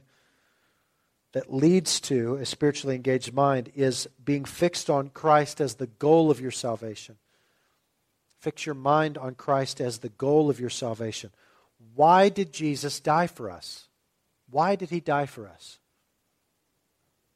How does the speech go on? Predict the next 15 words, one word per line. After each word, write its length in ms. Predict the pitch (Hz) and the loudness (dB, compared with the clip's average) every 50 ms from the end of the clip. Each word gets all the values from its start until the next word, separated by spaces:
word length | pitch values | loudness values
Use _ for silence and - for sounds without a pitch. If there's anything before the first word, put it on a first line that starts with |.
| _ _ _ _ _ _ _ _ _ _ _ _ _ _ _ _ _ _ _ _ _ _ _ _ _ _ - | _ _ _ _ _ _ _ _ _ _ _ _ _ _ _ _ _ _ _ _ _ _ _ _ _ _ -8
The 60 | 131 | -6
rest 200 | 139 147 - - | -6 -6 -6 -6
of 80 | 160 139 | -6 -2
verse 220 | 147 143 131 - | -2 -2 -2 -4
ten 240 | - - 135 127 127 | -6 -8 -8 -8 -6
tells 320 | - 135 139 147 139 113 | -2 0 0 0 0 -2
us, 240 | 101 98 - - - - _ _ _ _ _ _ _ _ | -8 -14 -16 -18 -18 -20 _ _ _ _ _ _ _ _
"So 440 | - - - - - 180 196 214 202 | -16 -12 -8 -6 -2 0 2 2 2
that, 540 | 143 139 113 107 110 127 151 _ - - _ _ _ _ _ _ _ _ _ _ _ _ _ _ _ _ _ _ _ _ | 0 -2 -2 -2 -4 -6 -8 _ -18 -20 _ _ _ _ _ _ _ _ _ _ _ _ _ _ _ _ _ _ _ _
whether 320 | 131 143 156 170 190 190 185 | 2 4 4 6 4 2 2
we 180 | 170 180 180 | 4 4 4
are 120 | 180 180 185 | 4 4 2
awake 440 | 185 165 147 156 151 170 185 - | 2 2 2 2 4 2 2 0
or 100 | - 202 | 0 0
asleep, 680 | 202 196 - - - - 135 131 127 120 123 165 - _ | 0 0 -2 -6 -8 -8 -6 -4 -4 -4 -4 -6 -10 _